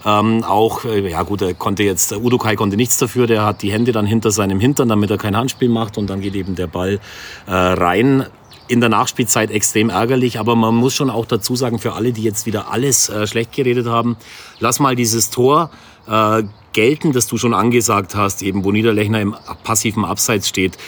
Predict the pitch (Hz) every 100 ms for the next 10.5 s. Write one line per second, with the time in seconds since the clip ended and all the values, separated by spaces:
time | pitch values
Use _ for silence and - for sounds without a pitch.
0 | - 98 92 117 123 117 98 107 101 127
1 | 127 123 110 104 98 120 - 135 127 135
2 | 131 123 107 101 95 - 110 117 135 139
3 | 120 - 131 135 123 117 113 143 131 123
4 | 117 - 127 123 127 117 117 107 110 107
5 | 113 113 107 98 123 156 117 104 98 101
6 | 90 107 117 - 104 107 110 110 - 131
7 | - 135 139 - - - - - 113 113
8 | 117 - 151 - 113 110 147 139 156 127
9 | 117 117 123 113 - 127 117 110 101 107
10 | - 107 113 98 80